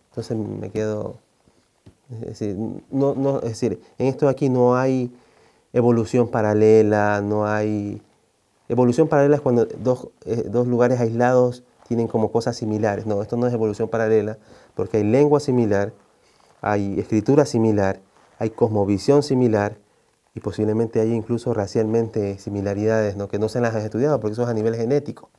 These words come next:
Claro, y sobre simbologías mismo están el mismo, el Sharkey, eh, el dragón comiéndose la cola, es un símbolo muy recurrente en América,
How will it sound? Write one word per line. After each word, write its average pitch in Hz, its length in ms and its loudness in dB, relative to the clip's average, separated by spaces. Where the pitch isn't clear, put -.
Claro, 101 300 -8
y 107 100 -6
sobre 107 320 -2
simbologías 107 720 -2
mismo 123 260 -4
están 117 480 -4
el 104 60 -6
mismo, 147 540 -2
el 101 420 -8
Sharkey, 143 600 -2
eh, 107 420 -10
el 104 200 -6
dragón 107 360 2
comiéndose 110 600 2
la 104 120 -2
cola, 113 360 2
es 117 60 -6
un 113 160 -4
símbolo 120 420 -2
muy 127 180 0
recurrente 110 600 -2
en 101 60 -4
América, 101 460 -4